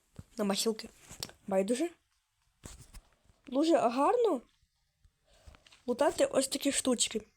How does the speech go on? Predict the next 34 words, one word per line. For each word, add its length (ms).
Коробки, 540
коробки. 500
Ножи 200
так, 280
ножи 160
їх 220
зручно 400
лутати. 320
Просто 280
навели 360
на 120
неї 240
ножем. 480
Отак. 400
Отак 280
відкрити 340
не 120
можна. 380
Бачите, 340
не 60
можна. 160
А 80
от 180
з 40
ножем 200
так 180
можна. 400
Безкорисно. 580
А 140
ні, 120
вона 180
корисна, 400
вона 120
корисна. 480